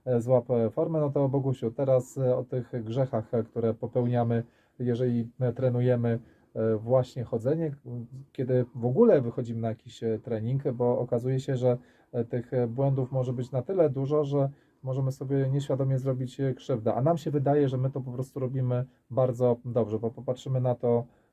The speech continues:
e, co pokazują różne gwiazdy w internecie. E,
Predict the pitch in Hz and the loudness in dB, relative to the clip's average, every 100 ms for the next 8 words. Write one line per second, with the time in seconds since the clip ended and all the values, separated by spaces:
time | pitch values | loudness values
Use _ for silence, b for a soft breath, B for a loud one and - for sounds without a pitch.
0 | - 120 113 123 117 117 120 110 120 113 | -6 -4 -2 -4 -4 -4 -4 -2 -2 0
1 | 113 113 113 101 107 113 110 101 110 98 | -2 -2 -4 -4 0 0 0 -6 -10 -8
2 | 135 175 - 160 147 143 b b b 120 | -2 -2 0 2 2 -2 b b b -2
3 | 120 117 113 | 0 2 2